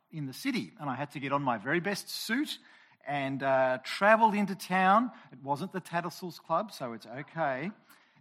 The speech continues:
A-, and it was a very enjoyable lunch at the club, uh, one of those ones that went on long into the afternoon. The food was amazing. The company was great. The artworks on the wall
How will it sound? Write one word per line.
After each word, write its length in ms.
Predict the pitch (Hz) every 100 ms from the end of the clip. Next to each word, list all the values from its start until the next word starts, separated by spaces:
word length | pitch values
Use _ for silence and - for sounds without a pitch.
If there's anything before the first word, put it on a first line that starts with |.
| _
A-, 220 | 180 185
and 100 | 214
it 20 | 254
was 140 | 202
a 60 | 208
very 500 | 175 269 311 320 294
enjoyable 720 | 277 190 165 160 156 202 202
lunch 540 | 269 - - - - -
at 180 | 170
the 40 | -
club, 480 | - 262 220 185 - -
uh, 140 | 139 139
one 100 | 165
of 60 |
those 200 | 208 214
ones 260 | 170 175 180
that 120 | 190
went 140 | 151
on 320 | 151 165 139 135
long 240 | 147 170
into 180 | 175 151
the 140 | 170
afternoon. 720 | 156 160 - 165 135 160 262 220 - - _ -
The 100 | 165
food 540 | - - 214 233 196
was 200 | 196 170
amazing. 840 | 156 147 147 175 196 262 320 269 202 _ _ _ _
The 80 | 127
company 640 | - - 196 196 214 214
was 240 | 165 120 -
great. 680 | - 170 196 202 226 - - _ _ _ _
The 100 | 190 - -
artworks 760 | 208 233 220 170 135 - - -
on 200 | 160 147
the 80 |
wall 720 | 127 123 196 277 208 113 98